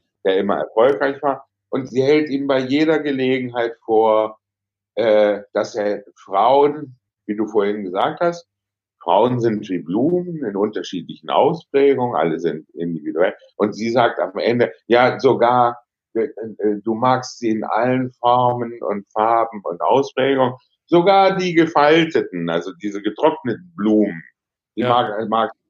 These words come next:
Speaker 1: das ist ihr Vorwurf, dass er mit der Mutter nicht mehr zusammen ist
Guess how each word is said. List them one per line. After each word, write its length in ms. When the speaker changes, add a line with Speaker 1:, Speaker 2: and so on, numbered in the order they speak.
Speaker 1:
das 200
ist 180
ihr 160
Vorwurf, 540
dass 180
er 80
mit 180
der 100
Mutter 400
nicht 200
mehr 160
zusammen 500
ist 220